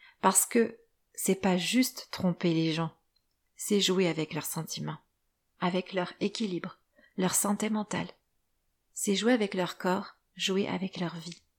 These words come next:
Peut-être avec ton corps et ta vie, si tu m'écoutes.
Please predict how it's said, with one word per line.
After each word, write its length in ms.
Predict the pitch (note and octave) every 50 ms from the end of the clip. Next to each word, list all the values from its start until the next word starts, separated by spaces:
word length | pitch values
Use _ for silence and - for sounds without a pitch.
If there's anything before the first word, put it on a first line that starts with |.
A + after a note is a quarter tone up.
| _ _ _ _ _ _ _ _ _ _ _ _ _ _ _ _ _ _
Peut-être 600 | - G3+ F3+ - F3+ F3+ - - - - - - _ _ _ _ _ _ -
avec 300 | - G3 G3 G3 G3 -
ton 160 | - A3 G3+
corps 340 | - - G3+ F#3+ F#3+ - - -
et 180 | - G3+ G3 F#3
ta 200 | - - F3 E3+
vie, 240 | E3+ E3+ - - _ -
si 180 | - - -
tu 140 | - - F#3+
m'écoutes. 420 | F3+ E3+ - - - - - -